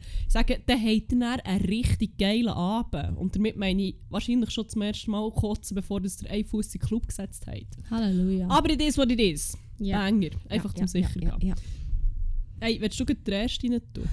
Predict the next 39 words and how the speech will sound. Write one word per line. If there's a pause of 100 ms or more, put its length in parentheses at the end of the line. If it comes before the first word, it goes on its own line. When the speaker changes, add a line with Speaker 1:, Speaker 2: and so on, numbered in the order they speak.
Speaker 2:
Das
kann
ich. (320)
Und
zwar
habe
ich
wieder
mal
einen
in
meiner,
in
meinem
Mix
vor
Wochen
entdeckt,
von
einer
Band,
die
ich
schon
vorher
kennt
habe. (540)
Und
jetzt
plötzlich
auch
Uhr
anfangen
zu
hören,
weil
es
ist
wie,